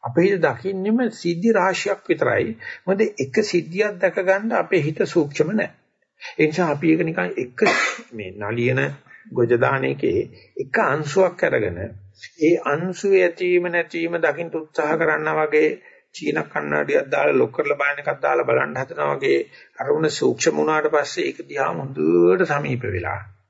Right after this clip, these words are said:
ඒක දිහා හොඳටම ආසන්න වෙලා ඒක දිහා හොඳටම උත්සන්න වෙලා බලන්න හිටියොත් ඒක ඒකාකාරී රංගනයක් රඟපානවා. ටිකටෝම නලියනවා. ඒක දිහා බලන ඉන්න එක මහා කම්මැලි කරවන දෙයක්. මේක මේ ඇති වෙන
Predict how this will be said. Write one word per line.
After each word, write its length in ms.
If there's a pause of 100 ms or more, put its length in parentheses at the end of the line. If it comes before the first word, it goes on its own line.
(520)
ඒක 120
දිහා 220
හොඳටම 720
ආසන්න 460
වෙලා 340 (580)
ඒක 100
දිහා 180
හොඳටම 680
උත්සන්න 380
වෙලා 240
බලන්න 360
හිටියොත් 460 (560)
ඒක 220
ඒකාකාරී 1040
රංගනයක් 580
රඟපානවා. 640 (560)
ටිකටෝම 720
නලියනවා. 600 (1120)
ඒක 80
දිහා 200
බලන 340
ඉන්න 160
එක 100
මහා 200
කම්මැලි 400
කරවන 360
දෙයක්. 260 (760)
මේක 180
මේ 240
ඇති 320
වෙන 220